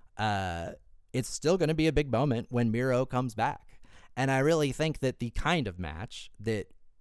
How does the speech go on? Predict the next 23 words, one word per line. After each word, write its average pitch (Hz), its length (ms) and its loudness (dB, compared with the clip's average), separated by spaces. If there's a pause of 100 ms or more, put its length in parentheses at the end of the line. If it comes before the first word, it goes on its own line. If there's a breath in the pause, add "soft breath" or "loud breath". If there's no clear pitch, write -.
(180)
Adam 98 280 -4
Page 101 360 -6
would 101 140 -6
have 131 260 2
with 95 180 -8
Miro 98 420 -6 (360 soft breath)
would 110 360 -2
be 135 540 -2 (360)
the 117 200 0
kind 127 260 0
of 117 140 0
match 120 400 -2
that 110 180 -4
we 123 160 -4
haven't 113 340 0
seen, 120 400 0
you 117 180 -4
know, 110 180 -2
from 107 540 -4
this 104 240 -8
Hangman 110 560 -4
run 110 300 -2
yet, 110 480 -4